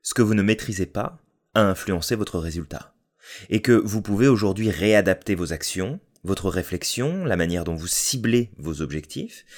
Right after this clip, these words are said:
les actions que vous entreprenez, les, les décisions que vous prenez, les stratégies que vous utilisez. Et vous pourriez très bien y arriver.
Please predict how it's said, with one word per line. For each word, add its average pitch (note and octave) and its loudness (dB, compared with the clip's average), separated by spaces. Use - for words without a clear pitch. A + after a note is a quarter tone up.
les F2+ 0
actions F#2 -4
que F2 -8
vous E2 -8
entreprenez, D3+ 0
les, F#2+ -2
les F#2 -2
décisions F#2+ -2
que D3+ -2
vous D3 -2
prenez, E3 0
les G#2 -2
stratégies D3 -4
que D#3 -8
vous C#3+ -2
utilisez. B2 -4
Et B2 0
vous A2 0
pourriez G2 2
très F#2 -4
bien G#2 0
y C#3+ 0
arriver. A2 -4